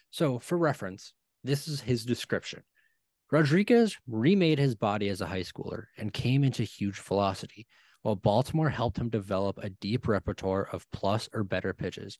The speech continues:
He is in a tier of his own among the pitching prospects in the minor leagues." So, for reference, like, why is this guy so good? His fastball gets up f-, to ninety-nine, and sitting ninety-nine, it gets up all the way to one oh one.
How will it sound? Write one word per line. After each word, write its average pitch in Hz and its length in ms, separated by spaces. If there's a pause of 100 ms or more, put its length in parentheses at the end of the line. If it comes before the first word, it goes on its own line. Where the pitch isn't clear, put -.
(360)
He 131 240
is 151 160
in 156 120
a 123 80 (100)
tier 170 640 (100)
of 127 220
his 113 240 (360)
own 95 500 (520)
among 110 280
the 104 100
pitching 95 280
prospects 90 560
in 92 60
the 92 60
minor 90 260
leagues." - 360 (640)
So, 135 220
for 139 140
reference, 120 420
like, 104 140
why 90 300
is 92 140
this 95 140
guy 98 220
so 92 200
good? 90 300 (280)
His 139 180
fastball 151 400
gets 123 240
up 123 140 (160)
f-, - 140 (100)
to 123 120
ninety-nine, 110 760 (920)
and 113 220
sitting 101 560
ninety-nine, 92 400
it 104 80
gets 107 220
up 104 120
all 104 140
the 98 60
way 98 100
to 98 80
one 95 180
oh 90 80
one. 90 280